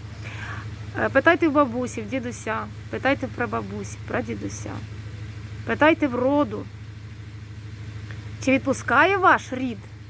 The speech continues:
до чужого роду, бо дівчина переходить у рід чоловіка. І прізвище змінює, і в хату до свекрухи йде, і норове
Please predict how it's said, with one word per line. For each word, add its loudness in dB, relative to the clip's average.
до 4
чужого 4
роду, 0
бо 2
дівчина 4
переходить 2
у -2
рід 0
чоловіка. 2
І -10
прізвище 4
змінює, 6
і -4
в -8
хату 2
до -8
свекрухи 4
йде, 4
і 0
норове 6